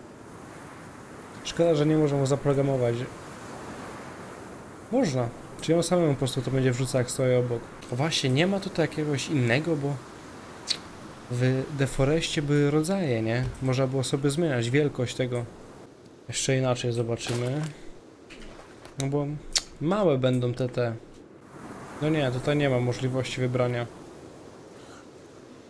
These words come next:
Tutaj też nie ma. No to trudno, muszę,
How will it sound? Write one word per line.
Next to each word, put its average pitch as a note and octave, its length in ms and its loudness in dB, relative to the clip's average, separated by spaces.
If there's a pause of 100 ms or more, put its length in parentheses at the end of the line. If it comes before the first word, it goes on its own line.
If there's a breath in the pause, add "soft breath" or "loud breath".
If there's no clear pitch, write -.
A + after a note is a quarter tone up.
(1000)
Tutaj D#3 260 2
też D3 260 2
nie A#2 120 0
ma. A2+ 180 -2 (280)
No B2+ 80 -4
to C#3+ 120 -2
trudno, C3 300 0
muszę, B2+ 280 0